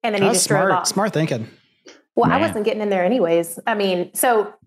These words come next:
Speaker 1: started off very
Speaker 3: Uh, but
Speaker 1: bizarre.
Speaker 3: someone could have. Like, that sounds very believable, which is the point. That's
Speaker 1: I know.
Speaker 3: terrifying. Yeah.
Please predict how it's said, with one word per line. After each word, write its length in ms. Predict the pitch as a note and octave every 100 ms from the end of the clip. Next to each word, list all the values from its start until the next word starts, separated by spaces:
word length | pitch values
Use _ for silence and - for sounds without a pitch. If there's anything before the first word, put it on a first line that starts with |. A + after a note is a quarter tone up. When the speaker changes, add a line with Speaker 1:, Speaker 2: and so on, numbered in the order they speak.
| _
Speaker 1:
started 320 | - - C4 C#4+
off 120 | C#4
very 200 | A3+ A3+
Speaker 3:
Uh, 40 | B3+
but 60 |
Speaker 1:
bizarre. 380 | A3+ G#3+ G3+ G3+ -
Speaker 3:
someone 280 | - C#3+ C#3+
could 180 | - D3
have. 220 | D#2+ D#2+
Like, 160 | D#2 D2+
that 160 | F2
sounds 400 | - - F2 F2
very 160 | - E2+
believable, 520 | D#2+ E2 F2+ F#2 F2+ -
which 220 | F#2 -
is 100 | F2
the 80 | -
point. 400 | F2+ D#2 - _ _ _ _
That's 140 | - A#3+
Speaker 1:
I 40 |
know. 60 | A#3+ C4+
Speaker 3:
terrifying. 340 | F3 D#2+ G2 -
Yeah. 180 | - G2+